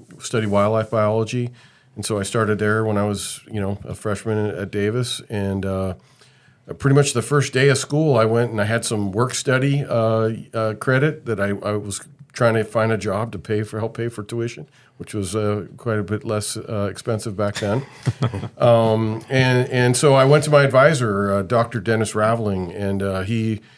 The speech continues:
suggested that, uh, he had a P H D student studying avian cholera in geese, and I d-, I didn't know what any of that meant. And, uh, so basically from that point forward, I was eighteen years old. I started working on, uh,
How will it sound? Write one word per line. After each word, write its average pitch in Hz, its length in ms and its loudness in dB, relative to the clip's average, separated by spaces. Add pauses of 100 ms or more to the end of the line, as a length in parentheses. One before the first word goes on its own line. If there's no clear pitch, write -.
(120)
suggested 113 600 0
that, 104 300 -2
uh, 107 160 0
he 110 140 -2
had 113 140 2
a 104 160 0
P - 240 -6
H 113 200 -2
D 117 120 -6
student 113 360 -4
studying 110 380 -2
avian 104 320 0
cholera 110 480 0
in 98 120 -2
geese, 110 340 -6
and 85 80 -8
I 92 80 -6
d-, - 160 -12
I - 80 -6
didn't 113 180 -2
know 101 100 -2
what 104 280 -4
any 143 180 0
of 98 120 -2
that 90 160 -6
meant. 98 300 -4 (520)
And, 104 340 0
uh, 107 260 2
so 113 380 -2 (180)
basically 139 440 -2
from 123 180 -2
that 123 180 4
point 120 260 -2
forward, 120 360 -2
I 101 60 0
was 101 160 -2
eighteen 117 400 -2
years 110 200 0
old. 110 180 -2
I 104 100 -2
started 110 360 -2
working 110 340 -2
on, 101 260 -2
uh, 98 320 -2